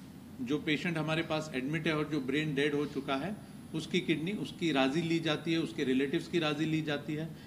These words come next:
कि हम चाहते हैं हमारा organ transplant हो। राज़ी मिलने के बाद सारी चीज़ें prepare की जाती हैं। हर patient में दो किडनी होती हैं, एक किडनी हमारे पास आती है, एक किडनी government hospital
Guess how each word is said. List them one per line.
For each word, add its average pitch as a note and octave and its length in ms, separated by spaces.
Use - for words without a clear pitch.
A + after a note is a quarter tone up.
कि D#3 60
हम D#3 360
चाहते C#3 300
हैं D#3 180
हमारा D3 420
organ C#3 300
transplant C3+ 680
हो। E2 140
राज़ी D3 320
मिलने F3 260
के D#3+ 120
बाद D#3+ 420
सारी D3+ 200
चीज़ें D#3+ 340
prepare C#3 340
की A#2 200
जाती G#2 320
हैं। F#2 220
हर D#3+ 80
patient D#3+ 420
में E3 100
दो D3+ 120
किडनी D#3 280
होती D#3 280
हैं, D#3+ 180
एक D#3 180
किडनी D#3 240
हमारे B2+ 300
पास D#3 240
आती D#3+ 260
है, F#3 120
एक D3 200
किडनी D#3 220
government C#3+ 360
hospital A2+ 440